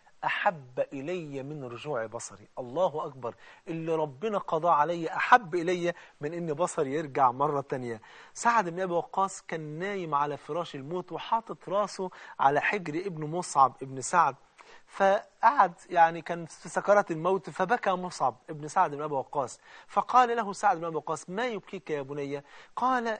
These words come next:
"يبكيني مكانك وما أرى بك، أنت ليك مكان عظيم عند ربنا، ده أنت من العشر المبشرين بالجنة،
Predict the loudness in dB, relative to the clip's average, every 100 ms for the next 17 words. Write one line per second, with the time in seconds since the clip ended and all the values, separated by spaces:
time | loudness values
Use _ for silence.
0 | -8 -10 -10 -10 -8 -6 -6 -6 -6 -6
1 | -6 -8 -6 -2 0 0 0 0 -2 -4
2 | -10 -14 -8 -8 -6 -10 -10 -10 -4 0
3 | 4 4 2 0 0 -2 0 0 -2 -6
4 | -12 -2 -2 0 -4 -2 4 8 8 6
5 | -6 -4 -4 -4 -6 -6 -8 -2 -2 0
6 | -2